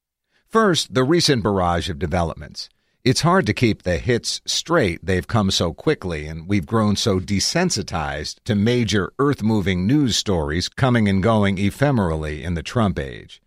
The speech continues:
Just in the past ten days, we've seen news that Mueller's team has interviewed the sitting Attorney General Jeff Sessions, as well as the former F B I Director Jim Comey, and begun to talk to the White House about interviewing the president himself.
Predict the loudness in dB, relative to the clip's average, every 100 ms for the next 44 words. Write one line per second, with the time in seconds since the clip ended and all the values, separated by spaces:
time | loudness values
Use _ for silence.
0 | _ -2 2 2 4 2 2 0 0 0
1 | -4 -10 -2 2 2 2 2 0 -4 -12
2 | -16 0 2 4 2 4 4 4 2 -2
3 | -2 0 0 0 0 2 0 -2 -2 0
4 | 0 -2 -4 -4 -2 -2 0 0 0 0
5 | -2 0 0 0 -2 -4 -4 -2 -2 -2
6 | -2 -2 -2 -4 0 -2 0 -2 -2 -2
7 | -8 -12 -18 _ -6 -2 0 0 0 0
8 | -2 -6 -6 -2 0 0 0 -2 -2 0
9 | 0 0 -2 -2 -4 -4 -4 0 0 0
10 | 0 0 0 -2 -8 _ -8 0 2 2
11 | 2 0 0 -2 -4 -4 -4 -4 -4 -4
12 | -2 -4 -4 -6 -6 -6 -2 -2 -2 -2
13 | -2 2 2 2 0 0 -2 -2 -2 -2
14 | 0 -2 0 0 0 -4